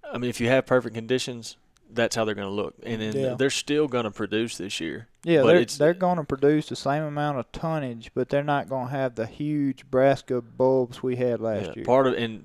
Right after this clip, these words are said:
Speaker 1: but that's just because of time frame. We couldn't get 'em in there in time.
Speaker 2: We started on, what was the week y'all went to Colorado this year?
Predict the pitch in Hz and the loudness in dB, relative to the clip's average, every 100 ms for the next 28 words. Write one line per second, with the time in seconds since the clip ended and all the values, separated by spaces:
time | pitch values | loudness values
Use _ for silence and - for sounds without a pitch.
0 | 82 87 110 - 120 107 92 107 113 113 | -8 -4 -4 -4 -6 -6 -8 -10 -6 -6
1 | 101 113 113 113 113 104 98 - 110 113 | -4 -2 -2 -2 -4 -6 -8 -10 -8 -6
2 | 110 110 110 107 98 104 101 101 98 101 | -4 -4 -6 -6 -6 -6 -6 -6 -6 -4
3 | 139 135 - 139 151 147 139 127 131 131 | -4 -4 0 4 6 6 2 2 -2 -4
4 | 127 123 117 _ _ _ _ _ - 156 | -8 -12 -16 _ _ _ _ _ -6 -2
5 | 151 131 139 131 135 127 123 - 143 127 | 0 0 0 0 0 0 -4 -6 -4 -2
6 | 123 123 123 123 127 127 127 123 | 0 0 0 -2 -4 -4 -4 -4